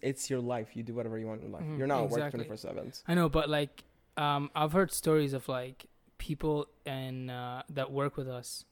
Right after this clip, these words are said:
Speaker 1: Mm.
Speaker 2: They almost got in trouble because they, they have, like, you know, radical points of views,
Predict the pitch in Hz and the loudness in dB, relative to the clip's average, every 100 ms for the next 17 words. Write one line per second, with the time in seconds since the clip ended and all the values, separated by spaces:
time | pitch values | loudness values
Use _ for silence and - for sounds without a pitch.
0 | - 127 117 - _ - 151 147 139 147 | -6 -4 -4 -10 _ -12 2 4 4 2
1 | 151 - 143 139 - 135 135 123 - _ | 0 0 0 -2 -2 -2 0 -4 -8 _
2 | _ - 143 143 - 139 131 127 - 127 | _ -12 -8 -8 -4 -2 -2 -4 -4 -4
3 | 123 123 127 139 139 131 131 127 131 123 | -2 -4 -6 -10 -8 -2 -2 -2 -4 -6
4 | 123 131 127 123 123 127 135 - 131 127 | -6 -6 -4 -4 -4 -4 -4 -2 -2 -4
5 | 123 131 123 117 | -4 -4 -4 -6